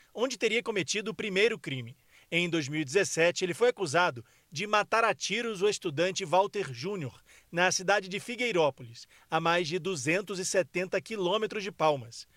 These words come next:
O motivo? Uma dívida relacionada ao conserto de um carro.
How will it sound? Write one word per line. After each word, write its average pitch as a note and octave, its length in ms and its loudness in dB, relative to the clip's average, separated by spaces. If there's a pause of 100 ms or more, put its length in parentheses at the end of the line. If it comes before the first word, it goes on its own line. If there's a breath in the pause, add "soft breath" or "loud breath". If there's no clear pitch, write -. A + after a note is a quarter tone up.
(160)
O D#3+ 60 -8
motivo? D3+ 460 -2 (280 soft breath)
Uma F#3+ 280 -2
dívida G3 480 -2
relacionada F3 800 0 (200 soft breath)
ao F#3+ 160 6
conserto G3 600 -2
de F3+ 80 -12
um A3 80 -12
carro. C#3+ 420 2